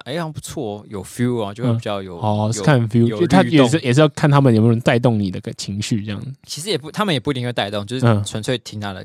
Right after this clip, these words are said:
Speaker 1: 歌。
Speaker 2: 哦。
Speaker 1: 觉得有没有
Speaker 2: 作品。
Speaker 1: 打中你的那个。
Speaker 2: 嗯，嗯，嗯。
Speaker 1: 啊，如果你对于就是还好的，你在那边当社会观察家，其实也是无伤大雅。
Speaker 2: 那会不会就是真的是很，就是大家作品没有打动大家，然后大家去每个人都叉腰在那边 <laughs> 看大眼瞪小眼，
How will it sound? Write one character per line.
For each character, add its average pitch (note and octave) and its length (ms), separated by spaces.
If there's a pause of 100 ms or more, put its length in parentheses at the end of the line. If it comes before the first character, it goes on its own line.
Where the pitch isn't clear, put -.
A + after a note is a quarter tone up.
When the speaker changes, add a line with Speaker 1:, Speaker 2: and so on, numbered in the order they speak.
Speaker 1:
歌。 F#2 240 (140)
Speaker 2:
哦。 B2+ 580
Speaker 1:
觉 A#2+ 80
得 A2+ 60
有 A2+ 80
没 A#2 80
有 A2 100
Speaker 2:
作 C#3 220
品。 - 220
Speaker 1:
打 G2 180
中 A2 240
你 F2+ 80
的 F2 60
那 G2 100
个。 G#2 100
Speaker 2:
嗯， G2+ 160
嗯， G2 100
嗯。 - 60 (600)
Speaker 1:
啊， D#3+ 160
如 D#3 100
果 E3 100
你 B2 140
对 B2 260
于 G2+ 60
就 A#2 140
是 B2+ 80
还 G2+ 180
好 F2 240
的， - 240
你 A2 260
在 C3+ 140
那 B2 60
边 B2 160
当 B2 200
社 C3+ 120
会 B2 80
观 A#2 120
察 G2+ 140
家， F#2 220
其 - 160
实 F2 160
也 E2+ 80
是 F#2 320 (200)
无 G#2 160
伤 G#2 240
大 G#2+ 200
雅。 - 60 (160)
Speaker 2:
那 G3 80
会 E3+ 100
不 D#3 80
会 D3 140
就 C#3 100
是 C#3 200
真 C#3 160
的 B2 80
是 B2 120
很， G2+ 180 (240)
就 B2 100
是 A#2 100
大 G#2+ 200
家 G#2+ 120
作 B2 160
品 F#2+ 200
没 G#2+ 60
有 A2+ 80
打 G#2+ 140
动 A2 120
大 G#2+ 140
家， G#2 120
然 G#2 80
后 A2 100
大 A2+ 80
家 A2 60
去 G#2+ 120
每 G2 100
个 F#2+ 60
人 F#2+ 60
都 G2+ 60
叉 G#2+ 240
腰 G#2+ 140
在 A#2 140
那 B2 100
边 E3 180 (100)
<laughs> - 160
看 C#3+ 380
大 D3 160
眼 A2+ 120
瞪 C3 160
小 A#2 220
眼， A2+ 160